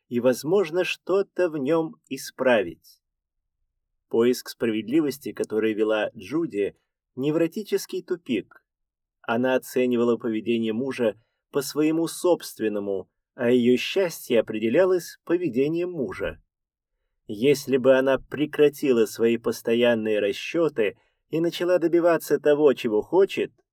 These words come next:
не будучи в долгу за это перед мужем, ее брак стал бы гораздо счастливее. Справедливость — внешнее понятие. Это способ избежать ответственности за собственную жизнь.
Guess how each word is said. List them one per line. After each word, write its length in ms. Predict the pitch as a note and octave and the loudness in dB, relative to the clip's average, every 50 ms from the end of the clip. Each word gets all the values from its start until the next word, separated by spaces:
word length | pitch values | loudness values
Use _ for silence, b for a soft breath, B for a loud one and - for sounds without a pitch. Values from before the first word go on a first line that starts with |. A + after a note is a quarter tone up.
| _ | _
не 140 | - A2 A#2+ | -6 -4 -2
будучи 360 | A2 B2+ C3 A#2+ A#2+ - - | 2 2 2 2 0 -2 -2
в 100 | B2 G#2 | -2 0
долгу 600 | G2+ A#2 A#2 A#2 A#2 G#2 B2 B2 A#2+ A2 - _ _ | 2 2 2 2 0 0 0 2 2 0 -2 _ _
за 220 | - - F#2 A#2 B2 | -12 -4 0 2 4
это 220 | A#2+ A2+ - A2+ | 4 2 0 -2
перед 280 | - - A2 G#2 A2 A2 | -6 -4 -4 -4 -2 -2
мужем, 480 | A#2 A#2 A#2 A2 G2+ G#2+ G2 F#2 E2 _ _ _ _ _ _ _ _ - | -2 -2 -2 -2 -4 -6 -8 -8 -10 _ _ _ _ _ _ _ _ -14
ее 480 | - A2+ A2 C3+ D3+ C#3+ D3 A3 B3+ B3+ | -10 -4 0 0 0 2 4 4 2 4
брак 340 | F#3+ F#3 F#3 G3+ G#3 G3 | 4 2 2 2 2 0
стал 400 | - - - - D3+ E3 F#3 F#3+ | -6 -6 -2 0 2 2 2 2
бы 320 | D#3+ F#3 G3 G3 G3 G#3 - _ | 2 2 2 2 2 0 -4 _
гораздо 680 | - A#2 G#2+ C3 C#3+ C3+ B2+ C3+ C#3 C#3 A#2 A#2+ C#3 C3+ | -8 0 4 6 6 8 8 6 4 4 2 -2 -4 -4
счастливее. 680 | - - B2+ A#2+ - - G2 G2+ F#2+ F2+ F2 D#2 - _ _ _ _ _ _ _ _ _ _ _ _ _ _ _ _ _ _ _ _ _ _ _ _ _ _ _ _ _ _ _ _ _ _ _ | -4 -6 -10 -10 -8 -6 -6 -6 -4 -4 -6 -8 -10 _ _ _ _ _ _ _ _ _ _ _ _ _ _ _ _ _ _ _ _ _ _ _ _ _ _ _ _ _ _ _ _ _ _ _
Справедливость — 1120 | - - - - C3+ C#3 C#3 D3 D3+ D3 D#3 G#3+ B3+ B3+ B3+ A#3 - - - - - - - - - | -18 -12 -4 0 2 4 4 4 2 2 2 2 2 4 2 0 0 -4 -10 -14 -14 -14 -12 -8 -8
внешнее 640 | C3+ B2 E3 G3 G#3+ G#3 F#3+ - - - G#2+ G2+ F#2+ | -6 -4 -2 0 0 0 -2 -2 -4 -4 -2 -2 -2
понятие. 680 | - G#2 G2+ G2+ G#2 G2+ G2 - - G#2+ F#2+ E2+ D#2+ _ _ _ _ _ _ _ _ _ - | -2 -4 -2 -2 -2 -4 -4 -6 -8 -8 -8 -8 -10 _ _ _ _ _ _ _ _ _ -4
Это 300 | - A#2+ B2 A#2+ C3+ B2+ | 0 0 0 2 0 -2
способ 540 | - - - C#3 D#3 D3+ C#3+ - D#3+ D3 - _ _ | -2 -2 -2 0 0 0 0 -2 -4 -4 -4 _ _
избежать 640 | - B2+ B2 A2 G#2+ G#2+ B2 A2+ A2 C#3 D3 C#3 - | -4 -4 -4 -4 -2 -4 -4 -2 0 0 0 0 2
ответственности 1080 | C#3+ C3+ C#3 - B2+ D3+ E3+ D#3 - - - C3 A2+ A2+ A2 G2+ - - - A2 G#2+ | 0 0 0 0 -2 0 0 0 -2 -6 -4 -4 -2 -2 -2 -4 -4 -8 -4 -4 -2
за 180 | G2+ F#2+ A2+ A2+ | 0 0 0 0
собственную 680 | - - C3 B2+ - - - B2+ C3 C3+ C#3 D3 D#3+ D#3+ | 0 0 0 -2 -2 -4 -4 -4 -2 -2 0 -2 -2 -2
жизнь. 480 | C#3+ - D3 A2+ F#2+ E2 D2+ - - | -4 -4 -4 -4 -4 -6 -10 -16 -20